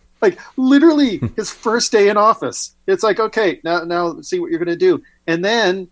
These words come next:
Speaker 1: of course, Britain declared war on Germany because, you know, they're gonna help out their neighbors. And, I mean, at that time,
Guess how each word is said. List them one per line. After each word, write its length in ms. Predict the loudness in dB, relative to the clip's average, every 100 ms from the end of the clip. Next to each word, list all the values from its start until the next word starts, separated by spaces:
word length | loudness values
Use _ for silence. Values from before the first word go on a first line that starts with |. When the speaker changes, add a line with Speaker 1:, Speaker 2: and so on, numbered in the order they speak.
| -14
Speaker 1:
of 100 | -6
course, 240 | -2 -2
Britain 320 | -2 -4 -4 -8
declared 400 | -6 -2 -2 0
war 220 | 0 0
on 60 |
Germany 440 | -2 -4 -2 -4 -6
because, 420 | -8 -6 -6 -8 _
you 140 | -10
know, 100 | -8
they're 140 | -6 -6
gonna 200 | -8 -6
help 220 | -4 -4
out 140 | -6
their 120 | -6
neighbors. 560 | -6 -4 -4 -4 -6 -14 _ _ _ _
And, 380 | -6 -2 -4 -6 _ _ _
I 140 | -10 -6
mean, 300 | -6 -6 -6
at 140 | -4 -2
that 220 | -2 -4
time, 520 | -4 -2 -2 -6 -10